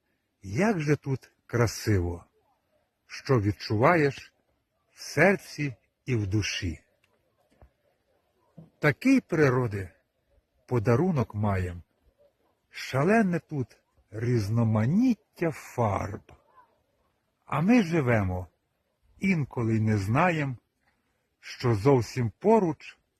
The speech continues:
маєм такий скарб. Тут ліс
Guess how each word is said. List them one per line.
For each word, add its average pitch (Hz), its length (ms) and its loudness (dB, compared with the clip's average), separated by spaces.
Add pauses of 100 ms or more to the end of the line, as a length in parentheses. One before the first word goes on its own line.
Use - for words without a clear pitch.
(360)
маєм 143 580 0 (720)
такий 113 420 -4
скарб. - 720 -6 (1500)
Тут 240 300 2
ліс 165 520 -2